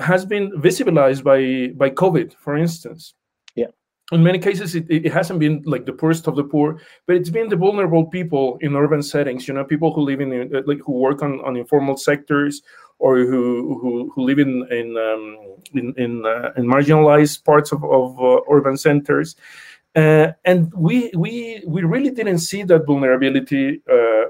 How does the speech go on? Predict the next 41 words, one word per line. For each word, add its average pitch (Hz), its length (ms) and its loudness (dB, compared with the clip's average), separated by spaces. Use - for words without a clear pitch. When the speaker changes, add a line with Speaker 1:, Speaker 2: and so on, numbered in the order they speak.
Speaker 1:
until, 143 460 0
until 139 260 -4
covid 156 360 0
hit. - 380 -12
And 180 120 2
I 226 120 2
think 240 300 0
that's - 580 0
the, - 260 -2
like, 185 240 2
I 180 60 4
mean, 180 220 4
one, 208 420 4
one, 202 560 0
I 170 60 2
mean, 165 180 8
one 190 240 4
worry 175 440 4
I 147 140 -2
have 127 500 -2
is, 131 280 0
like, 147 280 0
as, 160 280 2
as 165 200 4
the 156 80 6
world 196 340 4
changes 135 600 -6
and 135 120 -8
as 139 140 -4
we 160 160 -4
see 180 240 -4
the 151 120 0
shocks, 135 800 2
we'll 131 200 -4
see 143 180 -2
more 131 220 -2
shocks, 139 420 2
uh, 123 220 -2
related 123 400 -2
to - 60 -20
climate. 127 640 -4